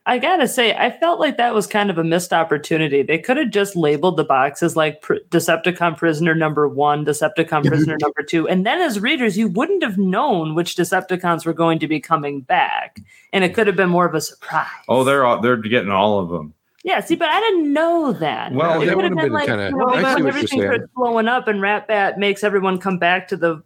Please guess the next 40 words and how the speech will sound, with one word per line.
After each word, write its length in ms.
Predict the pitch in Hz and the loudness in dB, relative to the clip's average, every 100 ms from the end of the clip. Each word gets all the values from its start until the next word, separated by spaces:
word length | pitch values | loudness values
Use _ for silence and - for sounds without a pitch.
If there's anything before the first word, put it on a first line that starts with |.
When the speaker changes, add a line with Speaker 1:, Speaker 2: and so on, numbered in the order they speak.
| - | 0
Speaker 1:
island 400 | 208 233 208 180 | 2 4 2 0
ship 240 | - 214 | 0 0
<laughs> 20 | |
that's 240 | 226 - - | 0 0 -2
exploding. 880 | 220 220 - 220 196 202 175 165 180 - 127 - - | -2 -4 -2 2 2 2 2 0 -2 -2 -2 -2 0
Uh, 460 | 214 196 180 381 - 453 - 359 | 2 4 2 2 0 -2 -2 -6
Speaker 4:
<laughs> 540 | - - - 320 - | -6 -6 -2 -2 -2
Speaker 1:
maybe 300 | 208 262 302 349 | -2 -2 0 0
they 140 | 349 | 0
didn't 300 | 359 339 302 | 0 0 -2
get 180 | 359 381 | 0 0
everybody 560 | 392 359 339 269 247 | 0 0 0 0 -2
because 300 | 240 277 277 | -2 -4 -4
they 80 | 294 | -2
ran 200 | 285 320 | 0 0
Speaker 3:
Well, 40 | 330 | 0
Speaker 1:
out 40 | 320 | -2
of 80 | 330 | -4
time. 460 | 285 320 320 254 | -2 0 0 0
I'm 120 | 208 | 2
just 180 | 220 247 | 0 0
saying. 460 | 208 175 - 85 78 | -2 -2 -6 -16 -6
Speaker 3:
That's 280 | 107 135 - | 0 0 -2
true, 460 | - - 113 110 90 - | -8 0 2 2 -2 -2
but, 300 | 107 101 - - | 2 2 -2 -12
uh, 120 | 98 - | -16 -2
that's 260 | 151 180 220 | 0 2 2
on 200 | 147 107 | 2 2
Ratchet. 520 | 95 107 - 82 - _ _ 98 | 2 0 -2 -6 -6 _ _ -4
You 160 | 98 | 0
know, 200 | 90 90 | 2 0
he's 300 | 87 117 85 | 2 0 0
that 220 | 104 101 | 0 2
organized. 720 | 95 95 98 92 87 85 85 - | 2 2 2 0 0 -2 -4 -4
He's 180 | 85 | -4
gotta 240 | - 90 90 | 0 0 2
Speaker 1:
<laughs> 100 | 90 | 2
Speaker 3:
write 300 | 90 92 - | 2 0 -2
the 140 | 92 | -2
names, 720 | 85 85 87 87 90 90 - | 0 0 0 0 -2 -4 -12